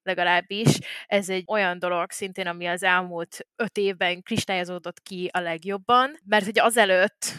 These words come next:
nagyon sokszor voltam ebben a kognitív diszonanciai érzésben, hogy fent a fejembe tudom, hogy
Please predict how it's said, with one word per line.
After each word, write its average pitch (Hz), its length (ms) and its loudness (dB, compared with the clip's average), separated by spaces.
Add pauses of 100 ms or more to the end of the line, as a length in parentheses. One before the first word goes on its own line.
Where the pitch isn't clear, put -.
(100)
nagyon 220 340 4
sokszor 185 680 -2
voltam 185 440 0
ebben 180 320 -2
a 175 420 2
kognitív 220 440 -2
diszonanciai 196 760 -4
érzésben, 214 680 2
hogy 208 180 0 (140)
fent 220 360 4
a - 80 -4
fejembe 185 640 0
tudom, 190 500 -2
hogy 170 380 -4